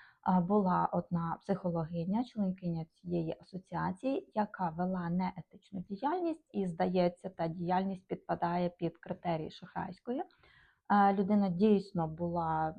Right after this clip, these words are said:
діючою членкиною цієї асоціації, однак асоціація, розглянувши скарги, виключила цю людину із переліку фахівців, які належать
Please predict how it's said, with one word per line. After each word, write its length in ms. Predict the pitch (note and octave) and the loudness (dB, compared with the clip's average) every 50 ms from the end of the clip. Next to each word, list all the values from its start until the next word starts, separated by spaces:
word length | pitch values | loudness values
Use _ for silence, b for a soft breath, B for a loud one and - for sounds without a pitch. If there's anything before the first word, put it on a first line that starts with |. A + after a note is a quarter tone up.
| - | -12
діючою 680 | - - F#3 F3+ E3+ F#3+ F#3+ F#3+ F#3 F#3 - - E3 D#3+ | -14 -14 -12 -10 -6 -4 -2 0 -2 -2 -4 -10 -18 -20
членкиною 680 | - - F3 F3 F3 F3+ F3+ F3+ E3+ E3 E3 E3+ E3+ | -14 -6 -4 -2 -2 -2 -2 -4 -6 -6 -6 -6 -8
цієї 340 | E3+ _ _ F3+ F3 E3 - - | -10 _ _ -6 -4 -4 -4 -4
асоціації, 720 | E3+ - - F#3+ F#3 _ G#3 A3 - - - - - E4 - - | -6 -10 -10 -14 -14 _ -12 -12 -10 -10 -12 -8 -6 -6 -4 -2
однак 380 | B3 A3 F#3 F#3+ F#3 E3+ - - | -2 -2 -2 -2 -4 -4 -4 -8
асоціація, 680 | - F#3+ - G3+ F#3 - - F3+ D3+ D#3 - - G#3 G#3+ | -12 -14 -12 -12 -12 -8 -4 -4 -2 -4 -4 -4 -6 -4
розглянувши 640 | A3 A3 G#3 G3 F#3+ E3+ D3+ E3 E3+ - - - F3 | -4 -4 -2 -2 -2 -2 -2 -4 -6 -12 -14 -20 -20
скарги, 480 | _ _ - - F#3 F#3 G#3+ C4+ G4+ G4+ B B B B B B B | _ _ -8 -4 -4 -4 -2 -4 -4 -6 B B B B B B B
виключила 840 | - G3 F#3+ A#3+ A#3 G3 - - F3 E3 - - - G3+ G#3+ B3 - | -4 4 6 8 8 6 6 0 -4 -6 -6 -8 -6 -4 -2 -2 -4
цю 220 | - - - G3+ | -4 -6 -6 -6
людину 360 | E3+ E3 D#3+ F#3 A#3 D#4 D4+ C#4+ - | -6 -4 -2 -2 -2 -2 -2 -4 -4
із 140 | C4 C4 C4 - | -6 -6 -6 -8
переліку 640 | _ - F#3 F3+ E3+ F3+ F#3+ F#3+ - - A3 - - _ - | _ -16 -12 -8 -6 -6 -6 -6 -6 -4 -6 -6 -6 _ -12
фахівців, 500 | G3 F#3 - F3 D#3+ - _ - G#3+ G#3+ | -14 -10 -8 -8 -10 -8 _ -4 -4 -2
які 240 | G3+ G3 - - F#3 | -2 -4 -4 -2 -2
належать 480 | F3+ F3 E3+ E3 E3+ F3+ - F#3 F3+ | -2 -2 -2 -4 -8 -10 -10 -12 -14